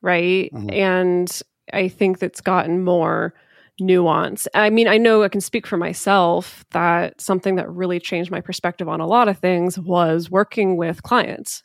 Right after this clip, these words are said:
Speaker 1: right? Was suddenly being exposed to people in such a wide array of relationship practices, not just this binary of, oh, the non-monogamous folks and the monogamous folks, but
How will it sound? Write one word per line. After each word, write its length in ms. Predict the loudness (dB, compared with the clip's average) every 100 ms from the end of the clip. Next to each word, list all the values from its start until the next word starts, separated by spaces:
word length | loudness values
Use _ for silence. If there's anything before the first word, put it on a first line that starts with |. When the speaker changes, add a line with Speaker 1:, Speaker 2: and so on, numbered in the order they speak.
| -12
Speaker 1:
right? 420 | -6 -2 -2 -4
Was 680 | -4 0 2 2 0 -4 -12 -16 -20 -20 -20 _
suddenly 400 | -2 2 4 2
being 300 | 2 2 2
exposed 1040 | -2 -6 -4 0 2 2 0 -2 -6 -12 -10 -2
to 260 | 2 2 0
people 480 | -4 -6 -2 -2 -2
in 200 | -4 -4
such 440 | -6 0 0 2
a 80 | 2
wide 320 | 2 2 0
array 640 | -2 -2 0 2 2 0 -2 -4
of 240 | -4 -2
relationship 640 | 0 0 -2 -4 -4 -6 -6
practices, 640 | -4 -4 -4 -10 -8 -4 0
not 200 | 0 0
just 220 | -4 -4
this 160 | -6
binary 640 | -4 -2 0 0 0 0 0
of, 240 | -2 -2
oh, 180 | 0 0
the 120 | 0
non-monogamous 680 | 0 0 0 -2 -4 -6 -6
folks 300 | -6 -6 -6
and 100 | -4
the 60 |
monogamous 560 | -2 2 2 2 0 -2
folks, 480 | -2 -2 -2 -8 -14
but 440 | -2 0 2 0